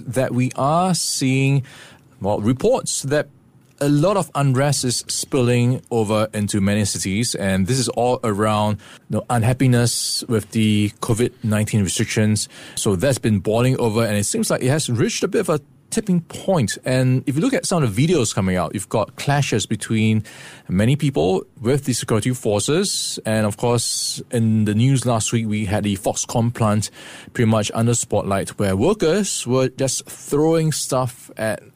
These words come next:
police officers and vice versa, where we've got videos of people in white, presumably police officers, beating up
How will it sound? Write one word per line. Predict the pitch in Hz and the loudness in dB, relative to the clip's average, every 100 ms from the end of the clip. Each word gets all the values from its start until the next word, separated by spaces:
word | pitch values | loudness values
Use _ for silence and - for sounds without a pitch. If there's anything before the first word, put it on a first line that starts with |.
| _ - | _ -4
police | 113 139 123 | 0 0 0
officers | 107 110 113 110 - | -2 -2 0 0 -2
and | 107 101 | -4 -2
vice | 95 131 131 | 0 0 0
versa, | 101 95 92 - | 0 0 -2 -2
where | 95 92 87 | -4 -2 -2
we've | 92 - | -4 -4
got | 98 - - - | -4 -4 -8 -2
videos | 104 110 104 | 2 2 2
of | 90 - - - | -2 -6 -18 -8
people | 107 110 | -2 2
in | 95 90 | 2 2
white, | 113 123 - 127 | 2 0 -4 -6
presumably | 98 104 101 95 104 101 | -4 0 0 0 0 0
police | 95 98 95 | 0 -2 0
officers, | 90 101 113 113 - - - - 95 | -2 0 0 0 -2 -4 -6 -10 -6
beating | 127 120 127 120 - | -2 2 2 0 -2
up | 110 - | -4 -4